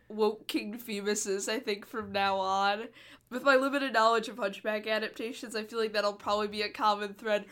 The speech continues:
or at least someone being a woke king. So here we get our first appearance of woke King Phoebus. I al-, I like how this scene gets really dramatized from the book.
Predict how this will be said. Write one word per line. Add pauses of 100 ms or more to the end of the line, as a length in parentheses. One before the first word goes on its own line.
(180)
or
at
least
someone
being
a
woke
king. (260)
So
here
we
get
our
first
appearance
of
woke
King
Phoebus. (400)
I
al-,
I
like
how
this (120)
scene
gets
really
dramatized
from
the
book.